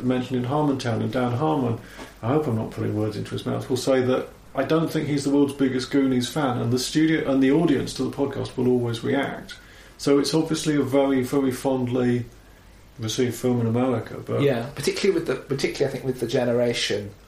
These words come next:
Speaker 2: that Harmon has attracted as his fans. I
Speaker 1: Hmm.
Speaker 2: think that's the, the exact right generation, and it's, it's a good film. It's very enjoyable. It just, uh, hasn't struck that particular chord.
Speaker 1: No.
Speaker 2: Um,
Speaker 1: But you could say the same thing about, there's,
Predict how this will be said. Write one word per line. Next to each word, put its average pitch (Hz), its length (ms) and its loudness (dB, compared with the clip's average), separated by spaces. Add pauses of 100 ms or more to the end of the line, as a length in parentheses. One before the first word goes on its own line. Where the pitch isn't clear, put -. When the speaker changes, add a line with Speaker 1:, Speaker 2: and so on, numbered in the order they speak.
(760)
Speaker 2:
that - 500 -4 (560)
Harmon 110 300 -4
has 98 120 -6
attracted - 460 -6
as 95 100 -10
his 92 140 -8
fans. 127 400 -2
I 123 40 4
Speaker 1:
Hmm. 107 80 0
Speaker 2:
think 107 160 -4
that's - 240 -4
the, - 340 -8
the 104 140 -8
exact 107 320 -4
right 101 160 -4
generation, 95 600 -6 (500)
and 302 80 -2
it's, 392 180 -4
it's 381 240 2
a - 80 -4
good - 140 2
film. - 560 -2 (800)
It's - 160 -6
very 381 200 2
enjoyable. - 640 0 (400)
It 165 200 -4
just, 185 260 0
uh, 196 80 2
hasn't 185 300 -2
struck - 340 0
that 139 140 -4
particular 127 420 -4
chord. 147 400 2
Speaker 1:
No. 110 200 0 (1080)
Speaker 2:
Um, 123 440 -2 (220)
Speaker 1:
But 165 120 2
you 170 100 0
could - 120 -6
say 147 100 4
the 127 80 2
same 135 200 0
thing 131 140 4
about, 123 280 -2
there's, 139 180 2